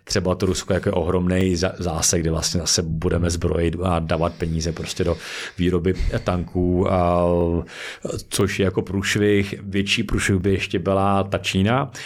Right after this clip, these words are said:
s Tajvanem, to je se jenom asi všichni modlí, aby k tomu nedošlo, ale eh,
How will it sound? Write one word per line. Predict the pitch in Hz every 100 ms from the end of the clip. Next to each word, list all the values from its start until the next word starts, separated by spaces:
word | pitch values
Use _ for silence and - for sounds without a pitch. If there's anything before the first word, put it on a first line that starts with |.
| -
s | -
Tajvanem, | - 87 92 98 95 98
to | - 98
je |
se | - 104
jenom | 87
asi | 82 - - - -
všichni | - - -
modlí, | 90 87 87
aby | 90 85
k | -
tomu | 104 101 101 - -
nedošlo, | 82 95 98 104 98 101 - -
ale | 98 107 98 101 - _ _ _ _ _
eh, | -